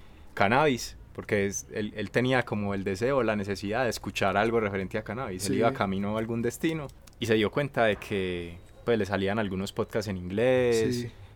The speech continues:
Speaker 1: algunos podcasts canadienses, algunos podcasts estadounidenses.
Speaker 2: Y quería escuchar algo de
Speaker 1: Y
Speaker 2: acá.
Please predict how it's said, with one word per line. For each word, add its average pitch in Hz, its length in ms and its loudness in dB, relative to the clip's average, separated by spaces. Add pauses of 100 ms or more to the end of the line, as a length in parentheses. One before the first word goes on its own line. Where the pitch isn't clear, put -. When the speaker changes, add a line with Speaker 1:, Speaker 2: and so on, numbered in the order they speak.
Speaker 1:
algunos 95 420 -2
podcasts 101 400 -6
canadienses, 107 680 0
algunos 95 360 -4
podcasts 98 1000 -4
estadounidenses. 92 1300 -4 (140)
Speaker 2:
Y 156 80 -2
quería 139 260 4
escuchar 135 320 0
algo 110 220 6
de 131 140 6
Speaker 1:
Y - 20 -2
Speaker 2:
acá. 135 240 2